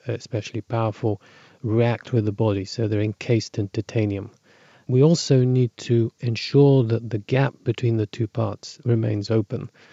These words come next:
And this is where the skill of the surgeon is immensely important. And what they did was to insert the eye part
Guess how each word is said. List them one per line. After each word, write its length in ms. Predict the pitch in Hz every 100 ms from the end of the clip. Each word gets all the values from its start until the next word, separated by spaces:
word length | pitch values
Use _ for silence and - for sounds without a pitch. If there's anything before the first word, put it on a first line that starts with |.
| - - _ _
And 160 | 110 120
this 160 | 139 147
is 120 | 123
where 200 | 127 123
the 80 | 113
skill 420 | - - 143 127
of 140 | 107
the 80 | 110
surgeon 720 | - 143 139 117 117 113 107 - -
is 160 | 123 110
immensely 420 | 113 110 101 117
important. 520 | 107 117 113 110 107 - - - - - _
And 280 | 117 120 110 _
what 220 | 127 139
they 100 | 135
did 300 | 113 151 151
was 180 | 139 -
to 160 | -
insert 540 | 117 117 - - 139 131 -
the 260 | 117 113 - _ -
eye 340 | 143 156 143 -
part 520 | - 110 - -